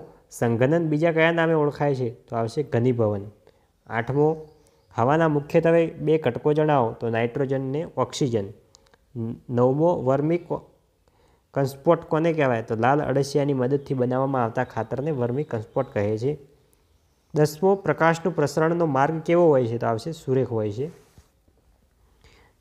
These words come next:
નેક્સ્ટ મિત્રો, તમને તફાવતના બે મુદ્દા પૂછ્યા છે, આગળ તમને ઉદાહરણ આપવાના છે. વિદ્યુત સુવાહક પદાર્થોના નામ આપો.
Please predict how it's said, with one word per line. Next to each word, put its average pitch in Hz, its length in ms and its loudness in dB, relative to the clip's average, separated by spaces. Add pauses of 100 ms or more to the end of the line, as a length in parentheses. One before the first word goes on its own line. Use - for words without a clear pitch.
(100)
નેક્સ્ટ 143 260 0
મિત્રો, 151 220 2
તમને 147 540 -2 (560)
તફાવતના 143 420 2
બે 143 140 2
મુદ્દા 139 280 -2
પૂછ્યા 139 300 -2
છે, 156 220 -6 (120)
આગળ 143 200 0
તમને 143 240 0
ઉદાહરણ 131 360 2
આપવાના 131 360 -2
છે. 143 200 -8 (460)
વિદ્યુત 117 260 2
સુવાહક 156 480 4
પદાર્થોના 143 460 0
નામ 120 260 0
આપો. 120 320 -2